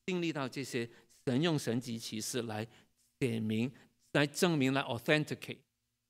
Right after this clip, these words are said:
他是从神，他是神的工人。我们讲的是神的恩道。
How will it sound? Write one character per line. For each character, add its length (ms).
他 100
是 240
从 200
神， 60
他 140
是 200
神 160
的 120
工 260
人。 80
我 840
们 20
讲 160
的 120
是 60
神 300
的 220
恩 220
道。 240